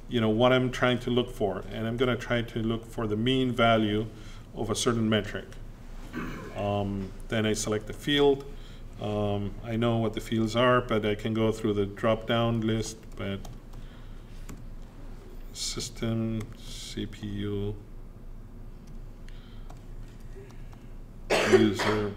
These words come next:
percentage. Um, the bucket span, uh, spans is, you know, the amount of time that it would do the analysis.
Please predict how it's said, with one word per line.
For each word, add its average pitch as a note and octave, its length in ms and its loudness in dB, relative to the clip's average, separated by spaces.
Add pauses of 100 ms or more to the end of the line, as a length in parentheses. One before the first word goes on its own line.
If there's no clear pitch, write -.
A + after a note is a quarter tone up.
(300)
percentage. - 960 -2 (1300)
Um, G#2+ 720 2 (260)
the B2 140 2
bucket C3 360 6
span, B2+ 520 6 (100)
uh, A2+ 200 -2
spans B2 520 4
is, A#2 460 2
you A#2+ 140 4
know, A2 180 4
the A2 80 2
amount A#2 320 6
of A2 140 0
time A2+ 300 4
that A2 120 2
it G#2+ 80 2
would A2 140 0
do A#2 140 4
the G#2+ 100 2
analysis. A2 720 0